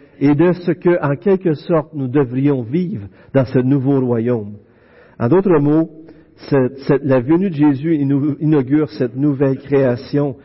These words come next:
et l'Église, après la Pentecôte, remplie de l'Esprit, remplit l'œuvre que Jésus faisait lui-même ici-bas.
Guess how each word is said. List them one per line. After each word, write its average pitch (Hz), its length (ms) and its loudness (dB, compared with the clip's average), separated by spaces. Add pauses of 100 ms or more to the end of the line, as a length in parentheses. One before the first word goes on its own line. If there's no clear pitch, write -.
(240)
et 127 100 2
l'Église, 175 880 0 (240)
après 156 340 2
la 160 120 2
Pentecôte, 165 680 -2
remplie 175 360 -2
de 170 60 -10
l'Esprit, 147 600 -2 (300)
remplit 185 480 0
l'œuvre 170 640 0 (220)
que 143 120 2
Jésus 160 400 0
faisait 156 320 0
lui-même 147 480 0
ici-bas. 135 540 -2